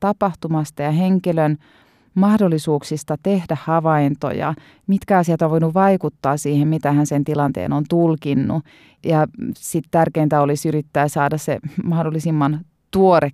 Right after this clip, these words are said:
kertomus. Ja, ja jos nyt vaikka, jos nyt vaikka jossain, jonain päivänä vielä mentäisiin siihen Suomessa, että esitutkinnassa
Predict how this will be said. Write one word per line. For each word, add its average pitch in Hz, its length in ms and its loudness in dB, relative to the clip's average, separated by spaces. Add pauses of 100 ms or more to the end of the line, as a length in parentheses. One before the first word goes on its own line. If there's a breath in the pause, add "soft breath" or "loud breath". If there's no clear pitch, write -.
kertomus. 117 640 -8
Ja, 143 120 -2
ja 147 180 0
jos 147 280 -2
nyt 151 160 -4
vaikka, 147 340 -4 (680 soft breath)
jos 196 360 4
nyt 180 160 0
vaikka 165 260 0
jossain, 165 600 2
jonain 208 380 4
päivänä 151 420 2
vielä 143 180 0
mentäisiin 160 460 2
siihen 139 320 0
Suomessa, 143 560 -2
että - 260 -4 (180)
esitutkinnassa 156 960 -2